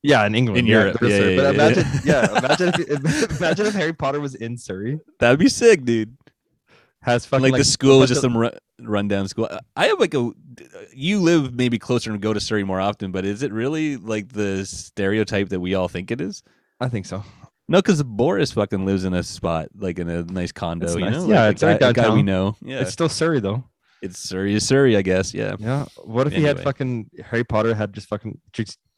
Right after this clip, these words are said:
Speaker 1: had, like, lip rings and Monst-, drinking Monster Energy all the time?
Speaker 2: <laughs> And frosted tips and shit.
Speaker 1: I'm the chosen one.
Speaker 2: Dude. <laughs>
Speaker 1: Doesn't go to school. Just
Speaker 2: Sure,
Speaker 1: fucking
Speaker 2: buddy. Yeah.
Speaker 1: Yeah.
Speaker 2: Oh, man. Yo, uh, g-,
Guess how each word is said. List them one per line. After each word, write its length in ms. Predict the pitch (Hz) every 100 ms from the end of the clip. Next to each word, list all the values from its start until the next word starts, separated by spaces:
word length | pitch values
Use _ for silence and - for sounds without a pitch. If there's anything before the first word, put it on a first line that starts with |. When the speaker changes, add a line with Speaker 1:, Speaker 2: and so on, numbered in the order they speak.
| -
Speaker 1:
had, 160 | 110
like, 100 | 104
lip 220 | 90 98 110
rings 300 | 107 117 110
and 200 | 95 87
Monst-, 340 | 104 98 98 -
drinking 260 | 101 104
Monster 260 | 98 95 -
Energy 220 | 87 117
all 100 | 98
the 80 | 104
time? 180 | 110 123 - 170 -
Speaker 2:
<laughs> 40 | -
And 120 | 135
frosted 400 | 104 85 - 107
tips 340 | 90 - -
and 120 | 139 147
shit. 240 | - 226 196 - -
Speaker 1:
I'm 180 | 139 170
the 60 | 151
chosen 420 | - 156 165 160
one. 280 | 131 101 98 - - 98 _ _ -
Speaker 2:
Dude. 400 | 120 120 135 139
<laughs> 1900 | - - - - 185 - 202 - 202 _ - _ _ _ _ - - - -
Speaker 1:
Doesn't 220 | 120 127
go 100 | 131
to 60 | 127
school. 380 | - 113 117 160
Just 160 | - 120
Speaker 2:
Sure, 200 | 131 131
Speaker 1:
fucking 80 | 117
Speaker 2:
buddy. 300 | 110 110 104 - -
Yeah. 220 | 110 101
Speaker 1:
Yeah. 180 | 104 90 - _ _ _ _ _ _ _ _ _ _ _ _ _ _ _
Speaker 2:
Oh, 220 | 95 90
man. 400 | 87 90 90 87 85 _ _ _ _ -
Yo, 260 | 113 110
uh, 300 | 104 104 98
g-, 140 | 98